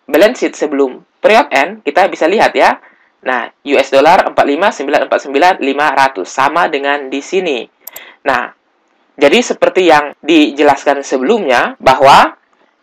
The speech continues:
Accurate akan melakukan adjust dengan cara membalik saldo masing-masing akun mata uang asing ke posisi sebaliknya, sehingga menjadi nol. Jadi sebelumnya, kalau kita lihat saldo empat lima sembilan empat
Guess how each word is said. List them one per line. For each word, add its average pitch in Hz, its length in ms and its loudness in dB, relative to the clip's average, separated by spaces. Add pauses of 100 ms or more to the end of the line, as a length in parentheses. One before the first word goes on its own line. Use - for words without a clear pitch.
(120)
Accurate 196 480 2
akan 220 480 0
melakukan 185 880 2
adjust 156 640 2
dengan 147 400 -2
cara 147 480 2 (380)
membalik 160 640 2
saldo 165 480 4
masing-masing 156 640 -4
akun 175 400 -2
mata 147 240 0
uang 147 240 0
asing 190 400 -4
ke 165 160 0
posisi 147 640 -4
sebaliknya, 160 720 0
sehingga 147 560 0
menjadi 143 800 -4
nol. 156 480 2 (160)
Jadi 147 160 4
sebelumnya, 185 800 0
kalau 139 240 2
kita - 240 2
lihat 165 400 0
saldo 170 320 4
empat 160 320 2
lima 185 240 0
sembilan 156 400 0
empat 139 140 0